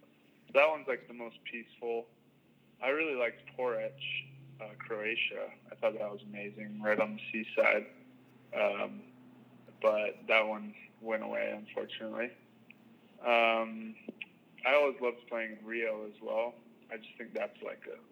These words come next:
really cool beach town, unique, um,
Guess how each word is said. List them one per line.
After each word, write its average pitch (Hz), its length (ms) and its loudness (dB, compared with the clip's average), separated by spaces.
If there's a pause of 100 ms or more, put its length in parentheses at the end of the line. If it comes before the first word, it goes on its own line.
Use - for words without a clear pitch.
really 113 220 -6 (160)
cool 107 260 -4
beach 107 340 -4
town, 117 260 2 (160)
unique, 113 600 -2 (840)
um, 107 460 -2